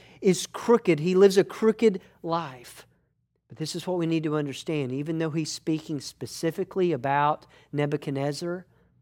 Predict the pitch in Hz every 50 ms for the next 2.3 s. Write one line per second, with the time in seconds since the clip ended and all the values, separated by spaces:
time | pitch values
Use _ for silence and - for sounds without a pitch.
0 | _ _ _ _ _ _ _ _ _ _ _ 147 151 156 165 156 - 156 160 165
1 | 170 156 160 147 135 123 127 127 143 156 160 160 - 165 147 131 120 151 160 170
2 | 165 151 143 139 139 131